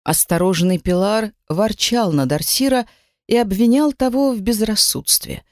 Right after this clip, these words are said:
но после остывал и почти всегда помогал брату.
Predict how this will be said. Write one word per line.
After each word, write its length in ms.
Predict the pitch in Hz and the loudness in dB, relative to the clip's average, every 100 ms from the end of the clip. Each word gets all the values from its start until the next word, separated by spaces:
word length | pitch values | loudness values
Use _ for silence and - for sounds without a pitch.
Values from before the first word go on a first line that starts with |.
| _ _ _ | _ _ _
но 300 | - 156 170 | 0 2 0
после 680 | 165 220 277 - 285 285 285 - | 0 0 2 2 0 0 -2 -4
остывал 680 | 302 - 330 156 127 120 - _ _ - | -4 -2 -2 -2 -2 -4 -8 _ _ -4
и 80 | 208 | -2
почти 380 | 269 269 - 349 | -2 -2 -2 -2
всегда 440 | - 202 226 294 | -2 0 0 0
помогал 500 | - 240 247 285 285 | 0 0 2 0 -2
брату. 480 | 151 110 - - | -2 -6 -8 -18